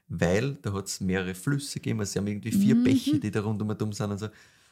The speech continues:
Speaker 1: Und deswegen hat man das so genannt. Dann gibt's Reflexion, oder hat's damals gegeben, Reflexion, das waren die Lagenweine. Und Numen. Und
Speaker 2: Mhm.
Speaker 1: Numen war das ganz wilde Zeug.
Speaker 2: <laughs>
Speaker 1: Während Veloe und Reflexion die klassischeren Weine unter vielen Anführungszeichen waren, also keine Maischegärung und so Späße,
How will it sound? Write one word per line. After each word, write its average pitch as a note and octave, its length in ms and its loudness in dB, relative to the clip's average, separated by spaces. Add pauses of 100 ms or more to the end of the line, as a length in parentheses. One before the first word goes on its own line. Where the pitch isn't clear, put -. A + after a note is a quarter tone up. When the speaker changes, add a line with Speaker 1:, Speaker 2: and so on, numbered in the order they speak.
(120)
Speaker 1:
Und G#2 160 -2
deswegen G2 280 2
hat F#2+ 140 2
man G2+ 100 -2
das - 200 -6
so G2 100 -4
genannt. A#2 420 -4 (320)
Dann G#2 180 0
gibt's - 540 -6
Reflexion, G2+ 720 -2
oder G2 160 -4
hat's F#2 180 -10
damals G#2 300 -2
gegeben, A#2 180 -6
Reflexion, - 640 -6
das A#2 180 -8
waren G2 120 -2
die G2 60 -2
Lagenweine. A2+ 760 -6 (800)
Und C3+ 240 4
Numen. G2 420 2 (240)
Und A#2 220 4
Speaker 2:
Mhm. A2 60 0
Speaker 1:
Numen G#2+ 320 0
war G2 100 0
das G2+ 160 -4
ganz - 280 -8
wilde - 220 -6
Zeug. - 180 -14 (120)
Speaker 2:
<laughs> E3 600 4 (220)
Speaker 1:
Während A2+ 520 2 (120)
Veloe B2+ 520 2
und A2 260 -6
Reflexion G2+ 520 -4
die G2 100 -4
klassischeren F#2+ 760 -4
Weine G#2 260 -4
unter G2+ 160 -8
vielen G2+ 220 -4
Anführungszeichen G#2+ 680 -4
waren, A2 160 0
also G2 200 -8
keine G2 240 -4
Maischegärung A2 580 0
und G#2 80 -8
so A2 100 -4
Späße, G#2 400 -4